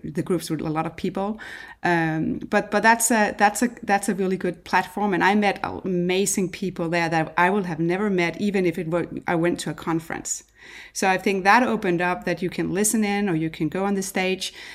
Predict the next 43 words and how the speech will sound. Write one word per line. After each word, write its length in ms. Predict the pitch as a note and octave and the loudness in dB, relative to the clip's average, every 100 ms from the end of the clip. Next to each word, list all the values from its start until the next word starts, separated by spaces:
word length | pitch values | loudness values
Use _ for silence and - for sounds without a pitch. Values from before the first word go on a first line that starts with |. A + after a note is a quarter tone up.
| - | -8
and 120 | E3 | -6
have 180 | D#3+ G3 | 0 0
a 40 | G#3+ | 2
conversation, 600 | G#3 F#3+ F#3+ F#3 - F3+ | 0 0 0 -2 0 0
or 40 | |
you 120 | E3 | 0
can 140 | D#3+ F3+ | 0 2
ask 240 | F#3+ - | 2 0
the 80 | G3+ | -6
question, 480 | - F#3+ - F#3 E3+ | -2 -2 -2 -2 0
or 40 | |
you 120 | E3 | 0
can 120 | E3 E3+ | 0 -2
actually 300 | E3+ F#3 E3+ | -2 -4 -4
follow 300 | F#3+ F3 E3+ | -2 -2 -2
up 140 | F3 | -4
with 100 | E3+ | -4
this 120 | E3+ | -6
person 420 | - E3+ D#3+ E3 - | -6 -6 -4 -4 0
after. 500 | D#3+ - - C#3+ - - - - - | -2 -2 -6 -6 -8 -20 -20 -20 -4
Um, 380 | E3+ D#3+ D#3+ D#3+ | -2 0 0 0
so 140 | - | 0
it's 160 | F#3 G#3 | 0 0
a 60 | E3+ | 0
really 340 | G3+ G#3 G#3+ | 4 4 4
open 280 | F#3 F3+ E3+ | 0 2 0
community. 680 | - E3 D#3+ D#3 - D#3 E3 - | 0 0 2 0 -6 -10 -12 -6
Um, 260 | E3 E3 | -2 -2
so 200 | - F3 | -2 -4
great 380 | E3+ F#3 G3+ G3 | -2 2 2 2
new 240 | G3+ F#3+ | 0 2
platform 720 | G3+ - G3+ F#3 - F3+ F3 E3+ | -2 -2 2 2 2 -2 0 -2
if 160 | E3 | -4
you 100 | E3 | -4
have 200 | E3 E3 | -4 -6
time 460 | - E3 E3 F#3 F3+ | -2 0 0 0 -2
and 280 | E3 D#3+ D#3+ | 0 0 -2
want 180 | E3 - | -6 -4
to 100 | D#3+ | -6
experiment 640 | - E3 D#3+ E3 D#3 - | -6 -4 -2 -2 -2 -4
that, 240 | D#3+ D#3+ | -6 -6
that 180 | D#3+ D#3 | -6 -4
area. 460 | D#3 D3+ C#3 - | -4 -4 -6 -10